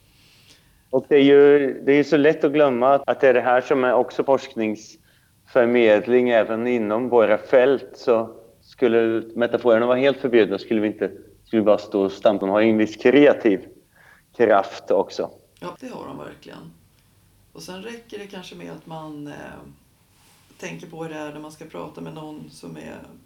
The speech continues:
Speaker 2: långt utanför ens fält, eller den ska förmedla till en sitt fält.
Speaker 1: Just.
Speaker 2: Vad viktiga de där metaforerna är för en då. För att man ska
Speaker 1: Ja.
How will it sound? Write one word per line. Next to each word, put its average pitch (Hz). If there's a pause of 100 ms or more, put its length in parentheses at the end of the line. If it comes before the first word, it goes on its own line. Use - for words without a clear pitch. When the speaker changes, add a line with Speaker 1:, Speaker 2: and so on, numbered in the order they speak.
(800)
Speaker 2:
långt 170
utanför 196
ens 220
fält, -
eller 151
den 196
ska 185
förmedla 143
till 101
en 104 (580)
sitt -
fält. 127
Speaker 1:
Just. -
Speaker 2:
Vad 151
viktiga 175
de 202
där 143
metaforerna 139 (160)
är 302 (140)
för -
en -
då. - (140)
För -
att 156
man 151
ska 147
Speaker 1:
Ja. 135